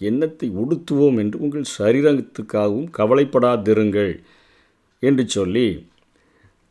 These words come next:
ஆண்டவர் பேசுகிறார். அதனைத் தொடர்ந்து முப்பத்தி ஓராவது வசனத்திலும், "ஆகையால் எண்ணத்தை உண்போம், எண்ணத்தை குடிப்போம், எண்ணத்தை உடுப்போம் என்று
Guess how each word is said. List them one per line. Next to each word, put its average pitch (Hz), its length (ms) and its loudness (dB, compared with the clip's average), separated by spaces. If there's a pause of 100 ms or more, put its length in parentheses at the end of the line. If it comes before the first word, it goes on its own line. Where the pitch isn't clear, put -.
ஆண்டவர் 117 520 4
பேசுகிறார். 107 800 0 (140)
அதனைத் 113 480 0
தொடர்ந்து 104 580 -2 (1080)
முப்பத்தி 123 800 0 (200)
ஓராவது 147 580 4
வசனத்திலும், 110 640 -4
"ஆகையால் 104 680 -4
எண்ணத்தை 131 460 -2
உண்போம், 107 540 0
எண்ணத்தை 135 640 -2
குடிப்போம், 113 580 -2
எண்ணத்தை 127 600 0
உடுப்போம் 131 580 4
என்று 104 360 -6